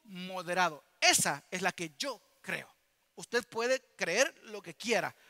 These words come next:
lo que a usted le hayan enseñado. Usted puede creer que los dones ya no están, o puede creer que hoy día están todos activos, todos. Yo creo que no. Yo creo que es una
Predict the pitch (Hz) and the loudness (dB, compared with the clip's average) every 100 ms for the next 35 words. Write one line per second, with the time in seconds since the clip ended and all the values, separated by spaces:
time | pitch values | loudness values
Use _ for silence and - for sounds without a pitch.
0 | - 208 208 196 233 240 247 247 240 233 | -14 -10 -8 -4 0 4 4 2 -2 2
1 | 254 180 - 185 214 220 220 240 240 190 | 0 0 -8 -8 -6 -4 0 0 -2 -8
2 | 208 220 214 214 208 254 339 381 _ - | -10 0 0 0 0 2 2 0 _ -20
3 | - 190 202 233 240 233 254 247 220 247 | -14 -10 -4 -2 0 -2 -2 -6 0 2
4 | 247 233 277 269 214 - 311 294 220 - | 2 0 -4 0 0 0 -6 -6 -12 -18
5 | _ _ _ - 392 - - - _ _ | _ _ _ 2 2 2 -10 -18 _ _
6 | _ _ _ 208 233 247 220 233 180 _ | _ _ _ -10 -6 -6 -6 -8 -10 _
7 | _ _ _ _ 190 220 220 240 254 262 | _ _ _ _ -14 -8 -4 -4 0 2
8 | 262 | 2